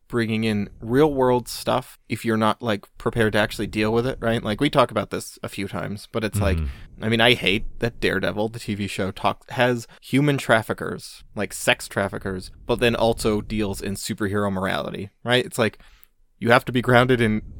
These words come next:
Speaker 1: the real world morality if you're gonna be talking about, like, the, like, real human suffering that actually is happening around us, or stick in the superhero realm. Like, I like either one, right? Like, I don't,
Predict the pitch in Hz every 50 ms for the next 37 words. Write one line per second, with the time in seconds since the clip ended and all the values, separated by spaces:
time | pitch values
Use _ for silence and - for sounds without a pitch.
0 | - - - - - - - - 117 107 110 131 147 160 165 165 175 180 190 196
1 | 185 - 151 139 147 147 151 160 170 175 190 202 196 156 120 - 120 107 - 120
2 | 117 98 110 - - 120 107 - - 117 113 110 113 110 107 - - 113 107 98
3 | - - - - - - - - - - - - - - - 104 101 98 95 92
4 | 92 90 - - - - 120 123 131 143 147 147 135 - 127 123 127 123 117 -
5 | - 123 110 - - 131 131 131 131 131 110 95 - _ _ - 107 107 - -
6 | - 113 110 123 117 107 - 131 113 107 107 110 110 117 127 127 131 131 - -
7 | - - - _ - 180 214 220 - - - 226 - 202 202 190 - 233 226 -
8 | 127 117 107 101 101 98 - 69 76 98 - - 135 135 143 151 165 175 175 165
9 | - - - 175 185 - 107 98 98 101 98 90 98 117 123 135 139 127 123 110
10 | - - 131 135 143 143 -